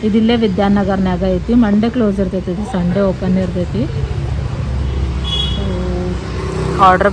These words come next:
ಬಂತಂದ್ರೆ ತಗೊಂಡು ಪಟ ಪಟ ಮನೆಗೆ ಹೋಗ್ಬೇಕು. ಇನ್ನು ಲೇಟ್ ಆಗ್ಬಿಟ್ಟೈತೆ already. ಅಲ್ಲಿ ಕೆಫೆಗೊಂದು ಹೋಗಿ ಬಂದ್ವಲ್ಲ, so ಲೇಟ್ ಆಗೈತಿ. ಹೋಗೋಣ ನಡ್ರಿ ಇವಾಗ ಜಲ್ದಿ.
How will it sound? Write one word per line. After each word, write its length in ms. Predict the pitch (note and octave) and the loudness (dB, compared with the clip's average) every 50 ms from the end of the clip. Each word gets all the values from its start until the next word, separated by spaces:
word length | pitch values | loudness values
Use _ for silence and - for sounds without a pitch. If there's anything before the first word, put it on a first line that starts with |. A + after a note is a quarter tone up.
| G3+ | 2
ಬಂತಂದ್ರೆ 520 | G3+ G3+ G3 - G3+ G3 F#3+ F#3+ G3 G#3 G#3+ G#3+ - | 2 2 2 2 2 2 2 4 4 4 4 4 4
ತಗೊಂಡು 500 | G3+ F#3 F#3 G3 G3 G3+ G3 G3 G3+ G#3+ A3 A3+ A3 - - - - - | 2 4 4 4 4 4 2 2 2 4 4 2 2 0 -4 -8 -6 -4
ಪಟ 120 | G3 F3+ F#3+ F#3+ F#3 | 0 2 2 2 2
ಪಟ 120 | F#3 G3 G3 G3 G3 F#3+ - - - - G3+ G3+ G#3 | 4 4 4 4 4 4 0 -2 -2 -2 -2 0 2
ಮನೆಗೆ 260 | G#3 G#3 A3 G#3+ G3+ G#3 | 2 2 4 4 4 4
ಹೋಗ್ಬೇಕು. 460 | F#3+ F3 F3 F3 F3+ F3 - F#3+ F3+ F3+ F#3 F#3 F3+ F#3 | 4 2 2 0 -2 0 0 2 2 4 4 4 2 2
ಇನ್ನು 200 | F3+ F3+ F#3+ G3 G3 F#3+ F#3 | 0 0 0 0 0 0 0
ಲೇಟ್ 260 | F#3 F#3+ F#3+ F#3+ - G3 | 0 0 0 2 2 2
ಆಗ್ಬಿಟ್ಟೈತೆ 440 | F#3+ F#3 F3 F#3 F3+ G3 F#3 F3+ F#3+ F3 F3 | 2 2 0 -2 -2 -2 -2 -2 -2 -2 -2
already. 380 | F3 F3 F3 F#3 F#3 F3+ G3+ A#3+ - - - - - - - - - - - | -2 -4 -4 -4 -4 -4 -4 -6 -8 -10 -14 -14 -14 -16 -16 -18 -14 -10 -8
ಅಲ್ಲಿ 140 | F#3+ F#3 - | -8 -2 -2
ಕೆಫೆಗೊಂದು 480 | G3+ - - G#3 G3+ G#3 G#3 G3+ G3 G3 | -2 0 2 2 4 4 4 4 6 4
ಹೋಗಿ 160 | F#3+ F3+ F3 F#3 | 4 4 2 0
ಬಂದ್ವಲ್ಲ, 380 | F#3+ F#3 F3+ F3+ F#3 F3+ F#3+ G3 G3+ - | 0 0 0 -2 -2 0 -2 -2 -2 -2
so 100 | G3+ F#3+ F3+ F3 | -2 -2 0 0
ಲೇಟ್ 260 | F3+ F3+ F3+ F3 F3 F#3 F3 | 0 0 0 -2 -2 -4 -4
ಆಗೈತಿ. 400 | E3+ F3+ F3 E3+ - - C3+ C3+ - - - - - - - - - - - - - - - - - - - - - - - - - | -4 -4 -4 -4 -6 -4 -4 -4 -4 -6 -10 -16 -16 -16 -16 -16 -16 -16 -16 -16 -16 -16 -16 -16 -16 -16 -16 -16 -16 -16 -16 -10 -6
ಹೋಗೋಣ 300 | G3 F#3 F3 F3 G3+ G3 G3 F#3+ | -4 -4 0 0 2 2 4 4
ನಡ್ರಿ 340 | F#3+ F#3+ F3 F#3+ F#3+ F#3+ F#3+ F#3 F#3 | 2 2 2 2 2 4 4 4 4
ಇವಾಗ 280 | F3+ F#3 F3+ F3+ F3+ F#3 F3+ F3+ E3 F#3+ | 4 4 4 4 4 4 2 2 2 2
ಜಲ್ದಿ. 320 | F#3 F3 F3 F3 F#3+ F3+ | 2 2 2 0 -2 -4